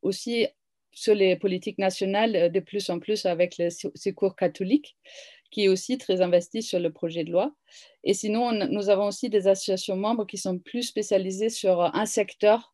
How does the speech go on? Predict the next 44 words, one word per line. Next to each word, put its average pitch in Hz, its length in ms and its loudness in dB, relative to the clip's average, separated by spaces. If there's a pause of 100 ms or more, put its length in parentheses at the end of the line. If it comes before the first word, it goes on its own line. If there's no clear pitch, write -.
(140)
comme 180 200 -2
le 170 160 2
clair, 196 460 4
euh, 165 240 2 (380)
Réseau 175 200 0
pour 190 120 -2
la 170 140 4
transition 175 340 -6
énergétique, 175 580 -4
sur - 160 -2
la 160 180 2
rénovation 175 520 0
des, 165 260 0
des 160 120 -2
bâtiments 185 600 -2
et - 80 0
la 165 140 0
précarité 170 560 -4
énergétique, 160 720 -6 (400)
ou 196 80 6
la 202 180 6
fnot 214 360 -2
sur 180 340 2
le, 160 220 0
le 175 180 -4
transport 196 400 -2
des 180 120 -2
passagers. 165 500 -2 (1120)
Et 202 140 2
donc, 226 260 2
notre 208 520 0
mode 196 420 2
d'action, 214 480 0
on 202 80 -6
peut 185 140 -2
dire, 220 280 2
c'est, 202 320 -2
euh, 175 180 2
voilà, 165 220 0
on 160 80 0
est 165 120 -2
une 170 260 -4
association 190 640 -2
qui, 165 320 -8